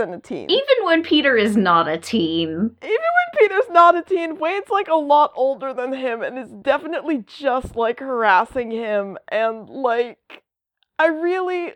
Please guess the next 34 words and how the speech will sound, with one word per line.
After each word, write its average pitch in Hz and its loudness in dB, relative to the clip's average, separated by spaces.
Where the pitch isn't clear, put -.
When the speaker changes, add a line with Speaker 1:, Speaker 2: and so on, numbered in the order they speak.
Speaker 1:
look, 320 -4
y'all, 311 6
I 311 6
want, 302 2
I 277 6
want, 302 2
you 269 -8
know 277 0
I 262 4
want 233 -2
ships - -4
as 240 0
much 233 2
as 214 -6
you 214 -8
do, 190 -2
but 214 2
I 285 6
really 262 -4
just 226 -6
wanna, 202 0
ooh, 311 8
I 277 4
really 262 0
just 240 -2
wanna, 254 -2
like, 233 0
take 214 -4
a 240 -2
step - -10
back - -2
from 233 -4
that. 208 4
Um, 185 2